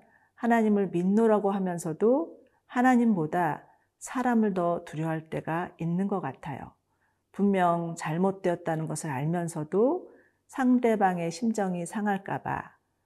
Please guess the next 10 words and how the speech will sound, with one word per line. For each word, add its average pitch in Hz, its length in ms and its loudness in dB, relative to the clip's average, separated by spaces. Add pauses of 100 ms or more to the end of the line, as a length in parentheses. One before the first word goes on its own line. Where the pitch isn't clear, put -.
(140)
또 175 440 4
자신에게 185 540 0
어떠한 160 680 0
손해나 190 720 0
불이익이 170 540 -2
올까 143 360 -2
봐 147 360 -6 (500)
주저하거나 175 1000 -2 (440)
타협하는 220 800 -2
경위들이 170 920 -4